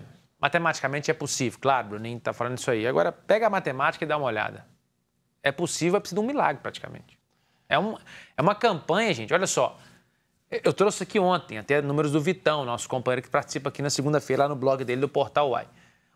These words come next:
O Cruzeiro dobrou com o Luxemburgo o aproveitamento.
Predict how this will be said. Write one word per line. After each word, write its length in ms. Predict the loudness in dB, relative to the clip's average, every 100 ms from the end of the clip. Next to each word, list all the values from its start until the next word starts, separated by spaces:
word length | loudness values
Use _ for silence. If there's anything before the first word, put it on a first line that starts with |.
| -4
O 100 | -2
Cruzeiro 560 | 2 0 2 2 2 0
dobrou 800 | 0 2 2 2 2 4 4 2
com 140 | -2
o 20 |
Luxemburgo 580 | -2 -2 -2 0 0 2
o 40 | 0
aproveitamento. 840 | 0 -2 -2 -4 -8 -14 -20